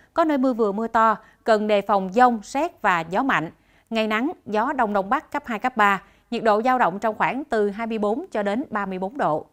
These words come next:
Sau đây sẽ là thời tiết các khu vực trong tỉnh. Ở khu vực phía Bắc tỉnh Tây Ninh, bao gồm huyện Tân Biên và Tân Châu, mây thay đổi đến nhiều mây. Đêm nay và chiều tối mai sẽ có mưa rào và dông. Ngày nắng, gió Đông Đông Bắc cấp hai, cấp ba.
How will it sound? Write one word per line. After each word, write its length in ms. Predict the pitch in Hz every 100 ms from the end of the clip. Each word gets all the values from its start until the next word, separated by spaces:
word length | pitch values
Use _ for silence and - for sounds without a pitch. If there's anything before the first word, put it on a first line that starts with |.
| _ _ _ _ _
Sau 160 | - 285
đây 180 | 277 262
sẽ 120 | 269
là 180 | 269 208
thời 180 | 214
tiết 260 | 196 302 -
các 140 | 311
khu 120 | 311 202
vực 180 | 185
trong 160 | - 190
tỉnh. 260 | 175 165 269 _ _ _ _ _
Ở 200 | 226 277
khu 180 | 330 285
vực 260 | 220 180 -
phía 160 | 254 330
Bắc 240 | 370 -
tỉnh 200 | 226 185
Tây 160 | 254 262
Ninh, 220 | 240 240 - _ _
bao 160 | 285 277
gồm 260 | 226 202
huyện 320 | 196 196 170
Tân 260 | 196 247 247
Biên 220 | 247 254 226 _
và 200 | 208 180
Tân 220 | 180 208
Châu, 260 | 208 208 202 _ _ _ _
mây 160 | 262 285
thay 120 | 285
đổi 220 | 220 190
đến 200 | 233 262
nhiều 140 | 339 208
mây. 280 | 226 226 214 _ -
Đêm 260 | 254 262
nay 260 | 254 254 226
và 120 | - 190
chiều 140 | 185
tối 160 | 190 262
mai 260 | 233 196
sẽ 180 | 196 170
có 180 | 165 247
mưa 200 | 294 233
rào 220 | 208 180
và 140 | 175
dông. 240 | 170 214 214 - _ _
Ngày 160 | 214 208
nắng, 260 | 214 285 415 _ -
gió 140 | 277
Đông 240 | 269 233
Đông 160 | 220 208
Bắc 260 | 262 320 -
cấp 120 | 269
hai, 120 | 220
cấp 180 | 190 226
ba. 260 | 208 196